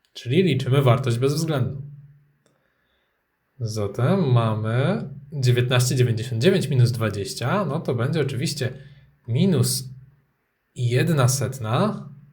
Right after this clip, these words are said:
w module, czyli nasza wartość bezwzględna z tego, no to będzie jedna setna, czyli jeden grosz.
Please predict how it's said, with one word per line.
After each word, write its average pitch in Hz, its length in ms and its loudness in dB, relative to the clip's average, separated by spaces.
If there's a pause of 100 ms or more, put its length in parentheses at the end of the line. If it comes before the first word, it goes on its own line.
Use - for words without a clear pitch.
(140)
w 117 120 -2
module, 123 680 2 (760)
czyli 196 300 -4
nasza 139 260 -2
wartość 165 360 2
bezwzględna 123 800 2
z - 120 -6
tego, 113 280 -4
no 220 100 -2
to 220 140 0
będzie 131 300 0
jedna 131 300 4
setna, 147 420 0
czyli 131 440 -4
jeden 127 380 4
grosz. 123 480 0